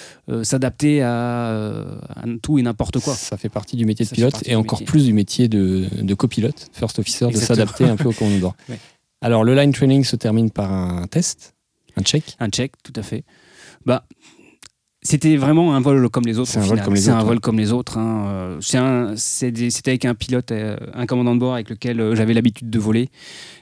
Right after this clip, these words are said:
Speaker 1: Donc, il y avait vraiment pas de, de stress en plus, quoi. Voilà, c'était, je me suis dit, voilà,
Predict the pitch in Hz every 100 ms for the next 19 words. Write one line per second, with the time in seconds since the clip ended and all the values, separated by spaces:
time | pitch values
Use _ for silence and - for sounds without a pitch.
0 | - 120 123 127 139 160 151 139 135 120
1 | 110 104 107 - - 120 113 - 139 -
2 | - - - 160 147 104 123 107 - 104
3 | 101 98 - - 95 101 - 107 - -